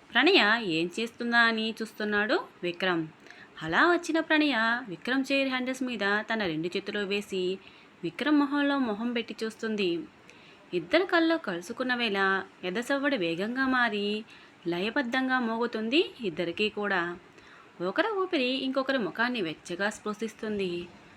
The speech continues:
ఆ వెచ్చని ఊపిరికి ఏసీ రూమ్లో కూడా చిరుచెమటలు పట్టేశాయి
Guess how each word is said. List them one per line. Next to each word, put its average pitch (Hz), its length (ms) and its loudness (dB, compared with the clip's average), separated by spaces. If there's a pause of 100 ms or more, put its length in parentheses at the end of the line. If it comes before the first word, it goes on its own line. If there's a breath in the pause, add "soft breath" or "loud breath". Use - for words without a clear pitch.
(160)
ఆ 262 100 6
వెచ్చని 226 380 -2
ఊపిరికి 247 760 -2 (400 loud breath)
ఏసీ 294 340 2
రూమ్లో 311 280 6
కూడా 226 440 0
చిరుచెమటలు 214 540 -4
పట్టేశాయి 220 800 -2